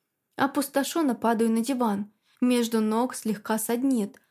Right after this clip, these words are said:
но боли я больше не чувствую. Нахожусь под кайфом от заполнивших всё тело эндорфинов. Тяжело дыша, Андрей садится на диван, и они с Никитой укладывают меня себе на колени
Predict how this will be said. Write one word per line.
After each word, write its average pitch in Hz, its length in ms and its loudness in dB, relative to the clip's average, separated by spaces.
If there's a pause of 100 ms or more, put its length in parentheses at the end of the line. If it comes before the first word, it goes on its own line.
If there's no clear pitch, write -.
(220)
но 233 180 4
боли 214 340 2
я 202 160 0
больше 202 300 -4
не 214 180 0
чувствую. 208 640 -4 (460)
Нахожусь 262 600 0
под 208 200 -4
кайфом 220 600 -2 (200)
от 269 180 0
заполнивших 233 840 0
всё 285 240 -2
тело 240 400 0
эндорфинов. 202 720 0 (640)
Тяжело 240 440 2
дыша, 220 440 0
Андрей 208 260 2
садится 208 460 -2
на 202 100 2
диван, 208 460 0 (240)
и 269 80 2
они 240 220 2
с 226 100 -6
Никитой 226 520 0
укладывают 220 600 0
меня 202 320 0
себе 196 280 -4
на 190 120 -2
колени 214 560 0